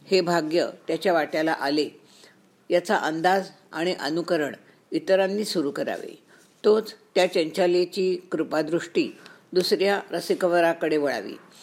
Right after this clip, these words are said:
व अपेक्षेने आसुसलेले अनेक नेत्र तसेच ताटकळत राहावेत. अशीच काहीशी अवस्था होते लोकप्रियता नावाच्या चंचलेच्या मागे लागणाऱ्यांची. लोकप्रियता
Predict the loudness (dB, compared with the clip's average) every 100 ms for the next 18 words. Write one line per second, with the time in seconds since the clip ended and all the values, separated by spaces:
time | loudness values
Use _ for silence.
0 | -20 _ 2 2 2 -2 0 0 0 0
1 | -2 -2 -4 2 2 2 -2 -14 _ -4
2 | 0 0 0 -2 -4 -2 -4 -6 -10 -20
3 | -6 -2 0 0 0 -8 -4 0 0 0
4 | 0 0 -2 -6 -6 -10 -14 _ -20 -20
5 | _ -4 -2 -4 -2 0 0 2 2 2
6 | 0 -4 -2 0 0 -2 -2 -4 -20 _
7 | _ 0 2 0 -4 -2 -2 0 0 -2
8 | -6 -14 -6 0 0 2 0 0 -4 _
9 | -6 -4 -2 -2 0 0 0 0 -2 -2
10 | -4 -4 -12 -20 -18 -4 -2 -2 -4 -4
11 | -8 -10 -12 -14 _ _ 2 4 4 -2
12 | 0 0 0 -4 -8